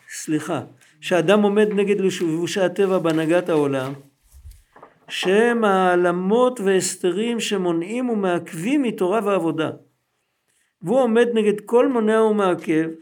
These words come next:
שלא להיות נפרד מאלוקות חס ושלום. ומה הוא עושה? הוא עוסק בתורה ועבודה.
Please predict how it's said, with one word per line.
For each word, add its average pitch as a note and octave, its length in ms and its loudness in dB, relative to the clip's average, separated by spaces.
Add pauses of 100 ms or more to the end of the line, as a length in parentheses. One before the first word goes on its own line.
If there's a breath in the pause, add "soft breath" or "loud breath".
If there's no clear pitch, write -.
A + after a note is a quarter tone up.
(600)
שלא C4+ 360 2
להיות F#4+ 240 2
נפרד C#4+ 300 2
מאלוקות C4+ 480 0
חס A3 240 -4
ושלום. C#3+ 480 -4 (1500)
ומה F#3 380 2
הוא C#4 200 6
עושה? A3+ 600 2
הוא F#3 180 0
עוסק G#3 340 -2
בתורה E3+ 420 0
ועבודה. G3 500 -2